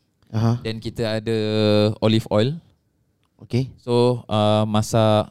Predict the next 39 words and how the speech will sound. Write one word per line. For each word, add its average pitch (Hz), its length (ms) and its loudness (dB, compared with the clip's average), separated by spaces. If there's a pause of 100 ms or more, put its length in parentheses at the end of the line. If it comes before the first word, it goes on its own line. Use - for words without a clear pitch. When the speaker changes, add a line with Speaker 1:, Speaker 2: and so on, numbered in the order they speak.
Speaker 2:
aglio 113 380 0
olio 120 340 2
lah. 113 160 -4 (220)
So, - 160 -6
itu 135 260 0
dengan 117 240 -2
potong 120 460 0
bawang 131 320 2
lah. 143 100 -2 (540)
Speaker 1:
Aha. 110 260 0
Speaker 2:
Dan 95 80 -2
letak 120 240 -4
celery. 117 560 -2 (160)
Dah 127 240 -2 (240)
jadi 117 400 -2
rasa 113 260 -2 (180)
ini. 110 240 -6
Tapi 139 360 -2 (260)
tak - 220 -6
ada 110 160 0
daging, 123 560 0 (100)
tak 92 220 -4
ada 104 160 -2
udang, 113 540 2 (240)
tak - 180 -8
ada 101 160 0
apa. - 100 -8
Semua 143 420 -2
tak - 200 -10
ada. 110 60 -10 (200)
Speaker 1:
Maknanya 208 320 2
Speaker 2:
Just 190 100 2
Speaker 1:
semua 220 200 6
Speaker 2:
itu 151 80 4
Speaker 1:
bank 214 140 2
Speaker 2:
je. 208 60 -2
Speaker 1:
account 214 200 0
kau 196 140 6
zero? 156 360 4